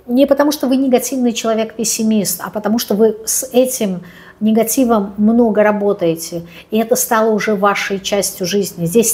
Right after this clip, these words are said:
тень, о которой я говорю, она стала частью вашей жизни. И вы это знаете, и вы знаете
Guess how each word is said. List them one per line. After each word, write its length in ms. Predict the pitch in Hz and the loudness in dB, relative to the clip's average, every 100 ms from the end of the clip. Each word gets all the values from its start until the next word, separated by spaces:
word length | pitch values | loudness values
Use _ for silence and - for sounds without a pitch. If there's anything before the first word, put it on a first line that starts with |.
| - | -4
тень, 440 | - 320 381 427 - - - - - - | 0 2 2 -2 -16 -20 -20 -20 -20 -4
о 80 | 220 | 0
которой 320 | 233 240 226 | 2 2 2
я 120 | 220 196 | 2 2
говорю, 460 | 202 208 190 175 - - | 4 2 2 -2 -6 -2
она 280 | 226 240 254 | 0 2 0
стала 400 | - 262 247 240 | 0 2 4 4
частью 580 | - 277 247 247 - 196 | 2 2 2 2 -8 -4
вашей 400 | 214 208 - 190 | -2 -2 -6 -6
жизни. 580 | 185 214 196 - 160 151 - _ _ _ - - | -4 -4 -6 -8 -16 -18 -20 _ _ _ -20 -2
И 60 | 208 | 4
вы 120 | 240 | 6
это 240 | 262 254 | 4 2
знаете, 680 | 208 208 226 208 175 170 - | -6 -4 -2 -2 -4 -8 -10
и 60 | 170 | -8
вы 100 | 208 | -6
знаете 640 | 190 233 254 254 233 220 | -4 0 0 0 0 -2